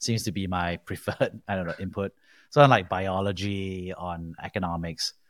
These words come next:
it just seems to be, like, they take the work to summarize it, right? And then they put the infographics. So it's just, I don't know, it, it clicks better for me in my brain. And also, I mean,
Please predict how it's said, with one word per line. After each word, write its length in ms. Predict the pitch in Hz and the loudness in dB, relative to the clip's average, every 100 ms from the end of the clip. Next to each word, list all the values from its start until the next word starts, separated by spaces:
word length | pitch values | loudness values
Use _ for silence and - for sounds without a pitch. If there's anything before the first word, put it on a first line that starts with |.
| _ _ _ - | _ _ _ -12
it 160 | - | -4
just 160 | 117 139 | 2 4
seems 200 | 135 123 | 4 2
to 40 | 101 | 0
be, 180 | 98 | 0
like, 220 | 95 90 80 | 0 0 -4
they 80 | |
take 240 | 98 107 - | -6 -6 -4
the 80 | 95 | -4
work 160 | 92 | -4
to 60 | - | -2
summarize 500 | - 92 92 90 90 | -2 0 2 2 0
it, 100 | 95 | -2
right? 220 | 92 107 | 0 0
And 120 | 95 90 | 0 -4
then 80 | |
they 60 | 85 | -4
put 140 | - | -6
the 60 | 80 | -8
infographics. 760 | 95 - 85 82 80 85 78 - | -8 -8 -4 -4 -2 -4 -4 -4
So 220 | - 110 | -2 0
it's 140 | 104 | 2
just, 160 | 98 - - | 0 -2 0
I 80 | |
don't 100 | 110 | 0
know, 80 | 85 80 | 0 -6
it, 100 | 101 - | -8 -8
it 120 | - | 0
clicks 200 | 143 - | 0 0
better 200 | 104 104 | 0 0
for 120 | - | 0
me 260 | 107 113 117 | 0 2 2
in 60 | |
my 80 | 107 | 2
brain. 320 | 104 113 117 120 _ _ _ _ | 2 2 0 -2 _ _ _ _
And 80 | - | -2
also, 200 | 110 104 | 0 4
I 60 | 104 | 4
mean, 300 | 98 95 92 | 2 -2 -4